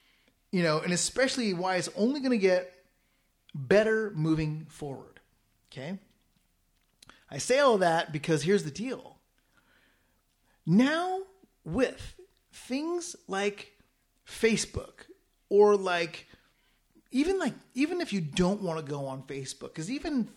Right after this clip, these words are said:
Facebook is kinda weird, depending on what groups you're in, you know, some people have, like, this weird holier than thou mentality, and some of them are awesome.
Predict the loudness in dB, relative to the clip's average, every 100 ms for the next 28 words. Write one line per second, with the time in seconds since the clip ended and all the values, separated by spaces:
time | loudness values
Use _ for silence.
0 | -4 -4 -4 -8 -12 -12 -16 -14 -8 -6
1 | -6 -8 -12 -12 -10 -8 -6 -6 -8 -10
2 | -14 _ _ _ _ _ _ _ _ _
3 | _ -10 -8 -2 0 2 2 0 -2 -4
4 | -2 -2 -4 -12 -10 -8 -8 -8 -8 -10
5 | -12 -12 -10 -8 -8 -8 -8 -8 -4 -2
6 | -2 -4 -4 -2 -4 -4 -10 -8 -10 -10
7 | -8 -6 -4 -4 -4 -8 -14 -20 _ _
8 | _ -10 -2 0 0 0 -2 -4 -4 -2
9 | 0 0 0 -2 -4 -4 -2 -2 -2 -4
10 | -4 -2 -4 -6 -4 -2 -2 -8 -16